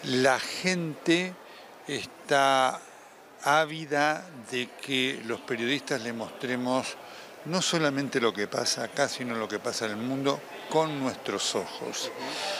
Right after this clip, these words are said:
Y ese es un punto muy importante que lo hemos vivido, sobre todo a partir de la guerra en Ucrania, lo cual le da un extra enorme y lo cual además a mí me hace sentir muy orgulloso por pertenecer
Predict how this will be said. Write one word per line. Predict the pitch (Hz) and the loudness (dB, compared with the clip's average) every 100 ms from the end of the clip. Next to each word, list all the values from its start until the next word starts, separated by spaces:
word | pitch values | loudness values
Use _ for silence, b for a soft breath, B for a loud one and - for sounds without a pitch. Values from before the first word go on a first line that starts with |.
| B - | B 0
Y | 151 | 0
ese | 151 | 0
es | 165 | -2
un | 165 139 | -2 -2
punto | 147 151 143 | -2 0 2
muy | 131 131 139 | 4 4 2
importante | 123 120 107 131 127 117 | 2 2 2 2 2 2
que | 101 | 2
lo | 98 | 0
hemos | 104 107 | 0 -2
vivido, | 98 104 113 110 | -2 -2 2 2
sobre | 104 110 98 | 2 2 2
todo | 120 | 4
a | 107 | 4
partir | 104 110 | 2 2
de | 107 | 0
la | 98 98 | 2 2
guerra | 104 104 | 0 -2
en | 101 | -4
Ucrania, | 98 113 110 101 104 117 - B B B B B - | -4 0 2 2 0 0 -2 B B B B B 0
lo | 117 | 0
cual | - 127 127 127 | 2 4 4 2
le | 110 | 2
da | 120 | 4
un | 120 117 | 2 2
extra | 131 - - 117 104 | 0 0 0 0 2
enorme | 117 120 113 117 131 151 156 B B B B B - | 4 4 4 0 0 -2 -4 B B B B B -8
y | 127 123 120 117 113 113 113 - | -4 0 0 0 -2 -4 -8 0
lo | 117 | 2
cual | 110 143 143 | 4 4 6
además | 113 117 120 | 4 2 0
a | 120 | -2
mí | 113 | -4
me | 113 | -4
hace | 104 | -6
sentir | 95 101 95 113 | -8 -10 -6 -6
muy | 110 113 | -4 -2
orgulloso | 107 101 104 117 - | 0 0 0 0 0
por | 110 104 | 0 -2
pertenecer | 92 107 92 110 98 90 143 113 | 0 -2 -2 -6 -4 0 4 4